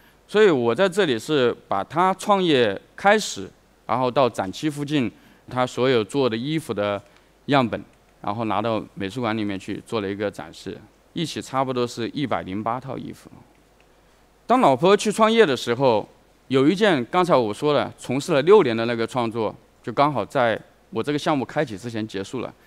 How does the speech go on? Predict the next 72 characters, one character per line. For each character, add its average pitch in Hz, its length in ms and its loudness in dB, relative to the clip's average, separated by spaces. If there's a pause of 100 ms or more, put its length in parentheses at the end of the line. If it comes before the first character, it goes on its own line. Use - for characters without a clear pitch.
(100)
就 135 100 -6
叫 135 100 4
每 104 160 0
天 127 180 -6
八 131 140 0
件 127 160 -4
事 117 140 -6
儿。 123 100 -4 (500)
在 196 140 6
二 196 180 6
一 214 160 0
年 143 340 2 (120)
九 127 180 2
月 175 160 4
份 165 140 2
的 135 100 4
时 113 100 -6
候， 113 140 2
我 107 80 0
老 135 160 4
婆 117 140 -2
正 160 160 -2
式 135 120 -6
辞 120 240 -8
职 117 140 -8
了 110 100 -2
之 104 140 -10
后， 107 240 -4
每 117 180 0
一 151 80 6
天 180 180 2
写 127 160 -4
的 107 120 -2
都 123 100 -2
是 123 240 -4 (220)
“杨 120 200 0
俊 151 220 -2 (560)
辞 127 200 -6
职 107 120 -8
了， 117 140 -4 (280)
杨 123 200 -2
俊 156 180 -4
辞 120 220 -10
职 104 120 -12
了， 107 140 -6 (180)
杨 123 220 -2
俊 139 220 -2
辞 - 240 -14
职 101 80 -12
了”， 107 160 -8 (160)
一 196 160 -2
直 165 140 -4
写 131 160 -2
了 127 100 2
五 104 160 -10
天， 127 240 -4 (360)
然 123 140 0
后 139 60 0
我 120 100 -2
后 127 160 -6
来 123 80 -2
就 120 140 -8
结 107 260 -4
束 135 140 -8
了 113 80 -4
那 113 100 -4
个 113 80 -6
每 95 140 -6
天 113 180 -8
八 120 140 -4
件 117 160 -8
事。 120 260 -8